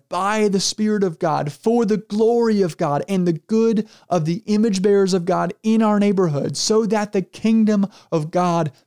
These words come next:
may come soon. There was a day where Jesus prayed.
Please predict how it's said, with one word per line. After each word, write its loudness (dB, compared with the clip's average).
may 0
come -2
soon. -8
There 0
was 0
a 0
day 0
where 0
Jesus -4
prayed. -16